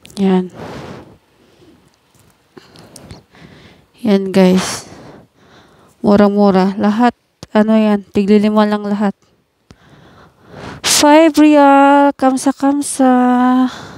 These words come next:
Oh. Yan. Ganito. Five real lang to, guys. Oh. Ganda. Yan lahat. Tag five real.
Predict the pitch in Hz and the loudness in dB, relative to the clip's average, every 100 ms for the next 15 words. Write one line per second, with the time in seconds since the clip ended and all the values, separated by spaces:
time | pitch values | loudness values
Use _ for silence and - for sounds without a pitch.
0 | - 226 226 233 233 226 - - _ _ | -14 -10 -6 -4 -4 -6 -10 -20 _ _
1 | _ _ _ _ _ 220 214 214 214 214 | _ _ _ _ _ -2 2 4 4 2
2 | 214 - _ - _ _ _ _ - - | -4 -14 _ -20 _ _ _ _ -20 -20
3 | _ _ - 214 214 - 214 202 208 214 | _ _ -2 0 0 0 0 2 2 0
4 | - - - 208 185 208 208 202 202 - | -4 -16 -2 -2 0 0 0 -2 -4 -8
5 | 190 196 196 - - 165 190 - - _ | -4 -2 -4 -6 -6 -6 -6 -10 -20 _
6 | _ _ _ _ _ _ _ _ _ _ | _ _ _ _ _ _ _ _ _ _
7 | _ _ - 196 190 185 185 - - - | _ _ -8 -6 -4 -2 -4 -6 -20 -20
8 | - _ _ _ - _ _ 214 208 208 | -20 _ _ _ -20 _ _ 0 2 2
9 | 202 208 196 _ _ 196 175 - - 185 | 2 2 0 _ _ -2 -2 -10 -4 -2
10 | 190 185 175 180 180 185 180 | 0 0 -2 -2 -4 -4 -6